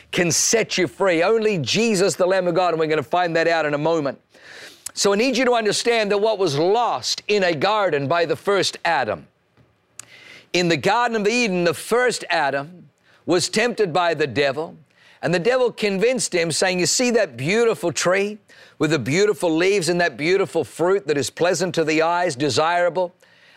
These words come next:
able to make one wise? If you take from that fruit and eat it, you'll be just like God, knowing good and evil." The Bible says that Adam looked at this beautiful tree and he said, literally, the statement of his action said to God in defiance,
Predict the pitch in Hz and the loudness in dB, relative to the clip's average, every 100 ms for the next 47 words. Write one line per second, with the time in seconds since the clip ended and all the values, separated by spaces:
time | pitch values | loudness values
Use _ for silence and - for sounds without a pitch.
0 | - 151 156 156 151 170 156 156 151 160 | -2 0 2 0 0 -2 0 -2 0 0
1 | 160 170 - - - 160 180 220 - - | 0 -4 -8 -20 -4 -4 0 -2 0 0
2 | 254 269 - 185 165 156 - 170 170 151 | 0 0 -4 -2 0 -2 -2 0 2 0
3 | 151 202 240 185 131 127 - _ 107 160 | -2 -2 0 2 2 0 -8 _ -2 0
4 | 156 147 156 143 165 165 131 160 143 127 | 0 0 0 0 0 -2 0 0 0 0
5 | 139 143 131 151 147 147 160 147 127 - | 0 0 0 0 0 0 -2 -2 -4 -8
6 | _ _ _ _ _ _ - 139 180 175 | _ _ _ _ _ _ -4 0 2 0
7 | - 156 135 147 175 175 151 147 190 190 | 0 0 2 2 2 0 0 0 0 0
8 | 165 143 - 123 151 180 170 165 143 - | -2 -2 -4 -2 2 2 0 -4 -4 -2
9 | 180 151 135 131 - _ _ _ _ - | 0 0 -4 -10 -20 _ _ _ _ -4
10 | 151 160 - - 208 160 127 139 196 - | 0 0 0 2 2 2 0 0 0 0
11 | 156 131 127 - _ _ _ _ _ 110 | 0 0 -4 -10 _ _ _ _ _ -2
12 | 131 - - 202 180 147 143 139 131 165 | 0 0 0 0 0 0 0 0 0 0
13 | 190 - 147 120 - 190 170 131 - 131 | 0 -2 -4 -2 -2 0 0 -2 -4 -2
14 | 156 160 139 139 120 123 - 170 151 131 | 0 0 0 -2 -2 -2 0 0 0 -2
15 | 120 | -6